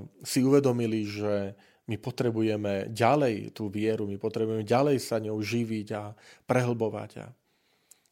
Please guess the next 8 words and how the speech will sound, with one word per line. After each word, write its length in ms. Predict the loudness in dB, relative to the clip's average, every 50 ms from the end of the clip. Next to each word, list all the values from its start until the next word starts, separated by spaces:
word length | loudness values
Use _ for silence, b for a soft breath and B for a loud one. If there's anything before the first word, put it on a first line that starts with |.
| b _ _ -10
a 20 | -6
to 100 | -2 -2 -2 2
platí 320 | 2 0 0 0 -2 -2
aj 80 | -2 -2
pre, 400 | -4 -4 -2 -2 -2 -4 -6 -10
pre 240 | _ -10 -8 -8
dnešné 480 | -8 -6 -6 -8 -8 -8 -8 -8 -8 -8
dni. 320 | -8 -10 -12 -12 -14 -18